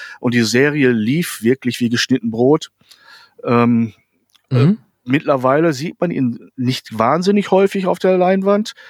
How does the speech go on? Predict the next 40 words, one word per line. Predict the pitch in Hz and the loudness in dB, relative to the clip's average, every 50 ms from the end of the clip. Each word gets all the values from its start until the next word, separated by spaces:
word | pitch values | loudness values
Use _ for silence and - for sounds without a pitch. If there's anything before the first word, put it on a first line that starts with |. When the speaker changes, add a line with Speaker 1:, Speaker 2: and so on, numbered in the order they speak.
| - - _ | -20 -16 _
Speaker 1:
oder | - - - 156 160 | -4 0 0 0 0
im | 165 | -2
Fernsehen, | - - 170 165 170 175 165 170 165 165 - | -2 0 0 2 2 0 0 0 0 0 0
aber | - 143 147 139 | 0 0 2 2
als | 113 135 131 - - - - | 2 0 -2 -2 -6 -4 -4
Synchronsprecher | 139 135 - 160 165 175 - - 104 120 - 107 | -4 -2 0 0 0 0 0 -2 -4 -2 -2 -4
hat | 113 - | -4 -2
er | - - | -4 -6
echt | - - | -6 -6
Karriere | - 139 135 135 143 147 139 107 | -4 -4 -2 0 0 0 0 0
gemacht. | 107 104 104 117 120 - - - - - - - - - | 2 2 2 0 0 -4 -10 -16 -16 -14 -14 -16 -10 -4
Und | - 120 | -2 0
er | 127 - | 0 0
ist | - - - | -2 -2 -2
gut, | 147 165 170 131 113 - - | -2 0 0 0 -2 -6 -6
er | - 98 | -4 -4
ist | 113 - - | -4 -2 -4
wirklich | 143 156 - - 139 | -4 -4 -4 -4 -6
Speaker 2:
Exakt. | - - - 120 117 98 | -6 -4 -6 -6 -6 -6
Speaker 1:
gut | 90 - - | -10 -12 -12
darin. | - 92 - - - - - - - - - - - - - - | -14 -14 -14 -16 -18 -18 -18 -18 -18 -18 -20 -20 -20 -20 -6 -2
Ähm, | 123 117 120 120 120 | 0 2 2 2 2
der | 123 127 | 0 -2
Film, | - - 175 202 208 | -2 0 -2 0 0
von | - 180 165 | 0 0 0
dem | 170 170 165 139 | 0 0 0 0
du | 139 151 | 0 0
Speaker 2:
Ah, | 170 180 | 2 2
Speaker 1:
jetzt | - - 135 - | 0 0 0 0
gerade | 605 - - | 0 0 0
Speaker 2:
total, | 123 117 113 | 0 -2 -6
Speaker 1:
sprichst, | - 202 220 - - - - - - | -8 -10 -8 -8 -8 -8 -8 -4 -2
Speaker 2:
ja. | 156 | 0
Speaker 1:
äh, | 147 | 2
auf | 147 147 - - - | 2 0 -2 -6 -4
Platz | - 151 151 - - - - - - - | -4 -4 -4 -4 -6 -8 -8 -8 -8 -6
neun | 117 120 120 123 123 123 120 120 131 147 160 185 202 226 240 247 - - - 104 113 127 120 - - _ | -4 -2 0 2 2 2 4 4 4 4 4 4 4 4 2 0 -2 -4 -10 -12 -10 -10 -10 -10 -6 _
ist | 165 165 170 - - - - 107 | -4 -2 -2 -4 -8 -10 -6 -4
was? | 107 156 170 - - - - - _ _ _ _ _ _ _ _ _ _ _ _ _ _ _ _ _ _ _ _ _ _ _ _ _ _ _ _ _ - - _ _ _ _ _ _ _ _ _ _ _ | -2 -2 -2 -2 -6 -10 -12 -14 _ _ _ _ _ _ _ _ _ _ _ _ _ _ _ _ _ _ _ _ _ _ _ _ _ _ _ _ _ -20 -20 _ _ _ _ _ _ _ _ _ _ _
Speaker 2:
Anna, | - 147 165 170 143 117 107 101 - - - | -2 0 2 2 2 2 0 -4 -6 -12 -18